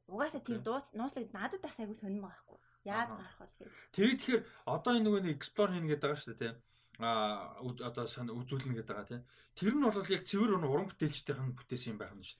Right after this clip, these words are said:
Speaker 2: дээ, те.
Speaker 1: А, яг уу ер нь
Speaker 2: Цэвэрч байх одоо
Speaker 1: байгаа.
Speaker 2: тодорхой
Speaker 1: Бүр
Speaker 2: хэмжээ.
Speaker 1: зурдгаар ботрол арай тодорхой болж эхэлнэ. Тэгэхээр
Speaker 2: Мгм.
Speaker 1: бүр нэлээд хол ирээдүйд гэсэн үг байхгүй.
Speaker 2: Аа, за, за, за.
Speaker 1: Тийм.
Speaker 2: А, гиснээс өө нэрэ тэрийг асуу гэж бодсон.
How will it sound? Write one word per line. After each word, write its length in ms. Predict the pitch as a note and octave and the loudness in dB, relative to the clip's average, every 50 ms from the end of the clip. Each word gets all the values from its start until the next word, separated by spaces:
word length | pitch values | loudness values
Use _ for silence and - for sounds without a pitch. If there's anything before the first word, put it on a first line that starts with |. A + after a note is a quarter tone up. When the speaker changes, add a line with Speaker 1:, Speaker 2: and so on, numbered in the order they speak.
| _ | _
Speaker 2:
дээ, 160 | - A2+ A2 A2+ - | -6 -6 -6 -6 -8
те. 180 | - - - | -12 -8 -4
Speaker 1:
А, 160 | - A3 G#3+ G#3+ | 0 2 2 4
яг 240 | G#3+ C4 C#4 D4 C#4+ D4 | 4 4 2 2 2 2
уу 80 | D4+ | 2
ер 140 | D#4+ F#4 G4+ | 4 4 4
нь 60 | G#4 F#4+ | 6 6
Speaker 2:
Цэвэрч 200 | F#4 A#3+ A#3 - G3+ | 6 6 6 4 2
байх 100 | E3 C#3+ | 2 2
одоо 240 | D3 C3+ - - C4 | 2 2 2 4 6
Speaker 1:
байгаа. 320 | D4 E4 F#4 F#4 D#4+ B3 F#3+ | 8 8 8 8 8 4 2
Speaker 2:
тодорхой 100 | - - | 4 6
Speaker 1:
Бүр 280 | F4 G#4 A4 A4 G#4+ E4+ | 8 10 10 10 10 6
Speaker 2:
хэмжээ. 80 | - - | 2 0
Speaker 1:
зурдгаар 400 | C4+ C4+ C4+ C4+ - F4+ F4 - | -2 -2 -2 0 0 0 0 0
ботрол 540 | - A3 G3+ - - B3 C4+ C#4+ D4+ D4 - - - - - - _ _ _ _ _ _ _ - | -2 -10 -10 -8 -4 0 0 0 0 -2 -4 -10 -18 -20 -20 -20 _ _ _ _ _ _ _ -4
арай 340 | G3 G#3+ A3+ B3 B3 A#3+ A#3+ | -2 0 2 4 4 2 2
тодорхой 320 | - - - - - F#3+ | 0 -6 -14 -14 -14 -14
болж 120 | - - - | -14 -14 -18
эхэлнэ. 260 | - - - - - - _ _ - | -20 -20 -20 -20 -20 -20 _ _ -12
Тэгэхээр 260 | A3 A3 G#3+ G#3 G3 | -10 -8 -8 -8 -6
Speaker 2:
Мгм. 60 | G3 G3 | -6 -6
Speaker 1:
бүр 80 | G3 F#3+ | -6 -4
нэлээд 760 | F#3+ F#3+ A3 A#3 A3+ A3+ - - D#4+ E4 E4 E4+ E4 D#4+ C#4+ - | -2 -2 0 0 0 -2 -6 -6 -4 -2 0 2 2 0 0 0
хол 220 | - A3+ A3+ A3+ A3 A3 | 0 -2 -2 0 -2 -2
ирээдүйд 400 | G3 G3 F#3+ F#3+ F#3+ F3+ F3+ - | -2 -2 -2 -4 -6 -10 -14 -14
гэсэн 200 | - - - E3 E3+ | -16 -18 -18 -18 -16
үг 80 | - | -18
байхгүй. 260 | - - - - - - _ _ _ _ G2+ | -18 -14 -12 -12 -12 -12 _ _ _ _ -10
Speaker 2:
Аа, 320 | G#2 G#2 G#2 G#2 G#2+ G#2+ G#2 | -8 -6 -6 -4 -6 -6 -8
за, 140 | G#3 G2 F#2 | -8 -10 -12
за, 120 | - - | -12 -12
за. 160 | - - - - | -14 -14 -14 -14
Speaker 1:
Тийм. 220 | - - F#3+ F3+ F3+ F#3+ - - | -12 -12 -12 -10 -12 -8 -2 0
Speaker 2:
А, 220 | B2+ A2 - - - | 2 2 0 0 -4
гиснээс 600 | - D3 C#3+ - - - D3 - - C#4 A#3 - - | -4 -4 -4 -2 -2 -2 0 2 6 6 6 6 6
өө 80 | D#3+ D#3+ | 4 4
нэрэ 180 | E3 F#3 F3+ D#3 D3+ | 6 6 4 4 2
тэрийг 220 | E3+ F3 D#3+ C3 - | 0 0 0 0 -2
асуу 140 | - B2 A2+ | -4 -4 -4
гэж 80 | G#2 G#2+ G#2 | -6 -6 -8
бодсон. 260 | - - - A2 | -8 -10 -12 -12